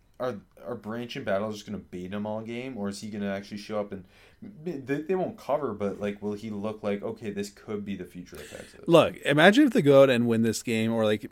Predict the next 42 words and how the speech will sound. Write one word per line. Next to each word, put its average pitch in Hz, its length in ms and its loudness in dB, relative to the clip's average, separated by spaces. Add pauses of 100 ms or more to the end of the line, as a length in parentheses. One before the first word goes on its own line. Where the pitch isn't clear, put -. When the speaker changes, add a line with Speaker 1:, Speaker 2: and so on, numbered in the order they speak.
(120)
Speaker 2:
barely 110 340 4
use 104 200 -2
it, - 320 -6
lose 107 240 -2
it. 104 160 -2
Like, 107 140 -6
Quinn 160 180 4
Ewers 131 260 4
is 117 120 -4
gonna 110 160 0
be 107 240 0 (440)
a 120 120 -2
god. 98 520 -2 (160)
You 120 160 -4
know, 113 120 0
he'll 139 160 4
be 151 120 4
a, 143 120 6
he'll 143 200 4
be 156 140 2
a 147 40 4
god. 135 360 0
I 120 100 0
don't 147 120 2
think 147 120 4
it's 127 100 0
gonna 131 120 0
happen 113 340 0
though. 95 220 -8
But 104 260 -2 (300)
Speaker 1:
But 143 260 -2 (360)
le-, 139 260 -4
let's 170 220 -2
say 320 100 -8
they 311 140 -6
cover. - 360 -6
Let's - 220 -10
say, 170 400 -8
uh, 95 800 -6
they, 104 300 -8
they 101 440 -8 (380)
lose, 113 520 -10